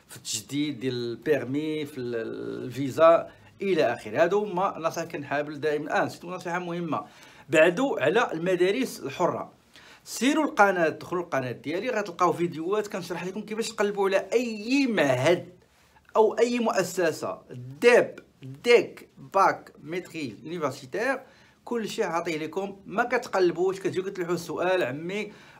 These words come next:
بغيت نقرا الداف، اشني احسن مدرسه؟" كلشي كاين تمايا.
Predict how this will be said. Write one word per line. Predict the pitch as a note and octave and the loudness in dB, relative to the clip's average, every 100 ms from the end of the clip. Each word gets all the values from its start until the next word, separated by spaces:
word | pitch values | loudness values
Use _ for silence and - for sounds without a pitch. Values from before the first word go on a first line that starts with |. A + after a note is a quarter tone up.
| - | -4
بغيت | F#3+ | -4
نقرا | F#3+ - F3+ | -2 0 2
الداف، | C3 - F3+ F#3+ - | 0 2 4 4 0
اشني | A3+ G3 D#3+ | -10 -8 -6
احسن | - F3 | -4 -4
مدرسه؟" | E3+ E3+ A#3 | -2 -4 -6
كلشي | - A#4 A#4 G#4+ | -8 -6 -4 -2
كاين | D4 A#3+ | -2 -2
تمايا. | G#3 F3 B2+ F2+ | -4 -2 -2 -4